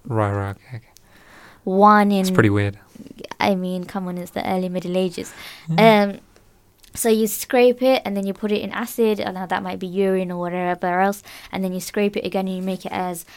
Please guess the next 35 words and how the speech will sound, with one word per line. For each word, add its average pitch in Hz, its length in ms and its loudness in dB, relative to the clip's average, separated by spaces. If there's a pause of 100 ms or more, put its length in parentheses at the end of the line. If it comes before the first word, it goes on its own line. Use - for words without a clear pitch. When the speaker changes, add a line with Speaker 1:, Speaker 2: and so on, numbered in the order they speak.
Speaker 2:
smooth 208 420 0
as 180 120 -6
possible, 202 600 -6 (420)
but 185 260 4
it 190 160 -2
was 196 180 -2
mostly 190 360 -4
vellum. 180 480 -2 (1000)
Speaker 1:
Vellum? 120 460 8
Speaker 2:
Yeah. 185 320 -6 (760)
Speaker 1:
I - 60 -20
think 160 140 -10
I've 120 100 -6
heard 127 180 0
of 117 40 -2
that. 113 120 -4
What 160 120 -4
i-, - 40 -6
okay, 113 480 -4 (100)
w-, 135 280 -6
w-, 143 100 -2
what - 100 4
is - 80 2
Speaker 2:
Animal - 40 -2
Speaker 1:
vellum? 120 180 2
Speaker 2:
skin. 185 140 -8 (140)
It's - 80 -8
Speaker 1:
Okay. 123 100 2
Speaker 2:
animal 120 200 -2
skin, 190 220 -12
yeah, - 80 -10 (100)
yeah. - 840 -20 (280)
Speaker 1:
That's - 120 -16
pretty 117 240 -4
cool. 139 300 -8